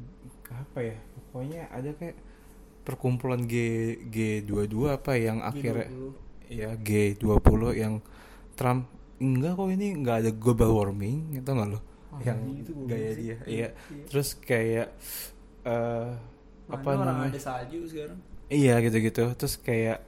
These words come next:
Speaker 1: apa namanya? Eh, plastik polutan di mana-mana kayak gitu. Terus juga Jakarta polusinya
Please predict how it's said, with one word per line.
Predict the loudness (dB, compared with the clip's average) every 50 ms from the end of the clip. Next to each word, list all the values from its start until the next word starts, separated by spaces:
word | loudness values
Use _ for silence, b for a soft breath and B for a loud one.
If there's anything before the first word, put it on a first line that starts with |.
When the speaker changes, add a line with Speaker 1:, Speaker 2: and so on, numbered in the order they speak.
| -12 -10
Speaker 1:
apa | -10 -4 -4 -2
namanya? | -2 0 0 0 0 0 0 -2 -4 -4 B B B B B B B B B -20 -20 -20 -20 -20 -8
Eh, | -4 -2 -2 0 -2 -4 -6 -10 -20 -20 -20 -20 -20 -20 -20 -20 -10
plastik | -4 -2 -2 -2 -2 -6 -4 -4 -4 -4 -4 -10 -20 -20 -10
polutan | 0 2 4 4 4 2 0 -4 -4 -4 -2 -2 0 -2
di | -2 -2
mana-mana | -2 0 0 0 0 0 -2 -2 -2 0 0 -2 -2 -4 -4
kayak | -4 -6 -6 -6
gitu. | -8 -6 -6 -6 -6
Terus | -4 -6 -6 -6 -6
juga | -6 -6 -4 -4 -4
Jakarta | -4 -2 -2 -4 -4 -2 -4 -6 -4 -6 -8
polusinya | -6 -2 -2 -2 -2 -4 -4 -6 -6 -4 -4 -6